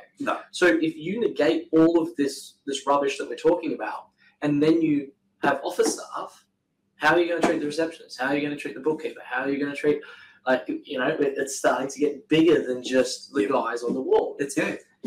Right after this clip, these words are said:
Speaker 2: it's, it's like a chessboard. Everybody, it's not a hierarchy of tyrannical leader flowing down like a, like a, you know, uh, corporate America flowchart.
Speaker 1: Yep.
Speaker 2: It is a chessboard, and every team, every piece on the board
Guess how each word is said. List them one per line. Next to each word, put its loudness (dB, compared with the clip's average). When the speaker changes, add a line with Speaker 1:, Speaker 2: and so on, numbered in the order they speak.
Speaker 2:
it's, 2
it's -4
like 0
a -8
chessboard. -6
Everybody, -2
it's -6
not 4
a -4
hierarchy -2
of -4
tyrannical -2
leader -6
flowing -2
down -4
like -12
a, -10
like -6
a, -12
you -10
know, -14
uh, -12
corporate 0
America -8
flowchart. -8
Speaker 1:
Yep. -2
Speaker 2:
It -2
is 2
a -6
chessboard, -2
and -12
every 0
team, -2
every 0
piece -6
on -2
the -2
board -4